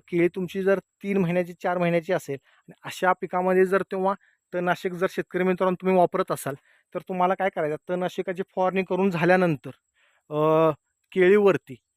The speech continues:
तुम्हाला एक त्याला स्टॅबिलाइज म्हणा स्टॅबिलायझ किंवा बेसिक रिकव्हरी, त्याला, त्याच्यावरचा ताण कमी करण्यासाठी, तणनाशकांचा ताण कमी करण्यासाठी तुम्हाला अमिनो ॲसिड बेस असणारे एखादं प्रॉडक्ट घ्यायचं आहे शेतकरी मित्रांनो.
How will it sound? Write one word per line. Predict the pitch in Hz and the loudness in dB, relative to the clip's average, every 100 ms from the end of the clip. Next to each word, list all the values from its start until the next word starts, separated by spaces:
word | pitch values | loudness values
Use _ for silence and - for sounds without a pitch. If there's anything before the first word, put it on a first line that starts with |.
| _ | _
तुम्हाला | 160 165 170 175 | -4 0 4 4
एक | 180 - _ | 2 -8 _
त्याला | 175 170 | -4 -4
स्टॅबिलाइज | - 170 165 185 131 - _ | -2 2 4 4 2 -4 _
म्हणा | 143 123 - _ _ _ | -10 -10 -16 _ _ _
स्टॅबिलायझ | 165 156 170 170 | -4 0 2 2
किंवा | - 180 | 0 -4
बेसिक | 151 156 190 170 | -2 -4 -2 2
रिकव्हरी, | 180 202 165 127 117 - | 2 2 0 -2 -10 -6
त्याला, | 156 170 175 180 - - | 2 6 6 4 0 -6
त्याच्यावरचा | 160 165 160 185 - | 0 0 0 -6 -2
ताण | 196 214 | -2 -2
कमी | - 190 185 | 0 0 4
करण्यासाठी, | 180 156 - 147 143 190 | 4 4 0 -6 -4 0
तणनाशकांचा | 190 185 190 190 185 220 | 0 0 -2 -4 -4 -6
ताण | - 185 190 | -4 -4 -2
कमी | 180 170 | -2 -2
करण्यासाठी | 160 135 127 139 123 135 _ _ _ 160 | -2 -2 -4 -10 -18 -20 _ _ _ -2
तुम्हाला | 160 175 196 - | 2 4 2 0
अमिनो | 160 175 190 | 0 2 4
ॲसिड | 190 - 214 175 | 4 2 -2 -2
बेस | 156 185 175 | 0 -2 -2
असणारे | - 165 165 | -4 0 0
एखादं | 160 - 165 180 | -2 -6 -6 -4
प्रॉडक्ट | 180 170 170 | -2 -4 -2
घ्यायचं | 170 170 185 | 0 0 -2
आहे | |
शेतकरी | 165 - 170 | -6 -6 -4
मित्रांनो. | 165 147 135 139 | -4 -4 -8 -8